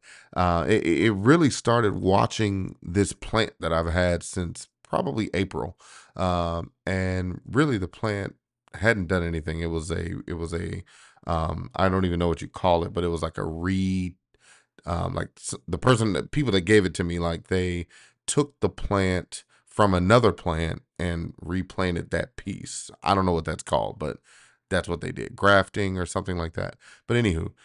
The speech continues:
this plant in this small, um, container, uh, pot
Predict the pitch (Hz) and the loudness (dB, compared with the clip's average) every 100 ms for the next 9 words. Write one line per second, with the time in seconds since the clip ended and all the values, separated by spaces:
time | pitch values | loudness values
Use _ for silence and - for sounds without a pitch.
0 | _ _ 104 104 113 - - 135 113 95 | _ _ 0 2 2 -4 -4 2 4 2
1 | - 92 90 85 - - 92 85 - 101 | 0 -2 -2 -2 -6 -6 -4 -2 0 0
2 | 101 101 - 98 87 85 82 80 - _ | -2 -4 0 2 4 2 -2 -4 -8 _
3 | _ - 82 - 123 90 80 98 _ - | _ -6 -4 0 0 2 -2 -6 _ -2
4 | 92 87 - 73 53 - | -2 -2 -2 -2 -2 -8